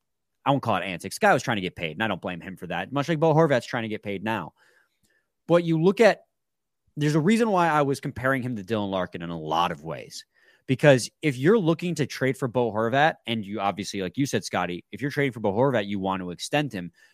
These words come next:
you're gonna have to free up not just, like, a draft pick, but maybe instead a roster spot that would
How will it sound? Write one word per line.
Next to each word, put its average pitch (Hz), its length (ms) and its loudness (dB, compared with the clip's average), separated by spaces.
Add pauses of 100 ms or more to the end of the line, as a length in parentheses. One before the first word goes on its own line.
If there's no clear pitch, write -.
(120)
you're 156 120 4
gonna 214 220 2
have 175 220 0
to 117 220 2 (360)
free 165 460 2
up 151 260 4 (680)
not 151 320 2
just, 135 400 0
like, 95 300 -2 (380)
a 113 60 -6
draft 156 400 2
pick, 180 300 0
but 127 260 -2 (180)
maybe 175 380 -2
instead 123 720 0 (920)
a 123 80 2
roster 135 440 4
spot 107 460 -4
that 123 180 -4
would 123 260 -2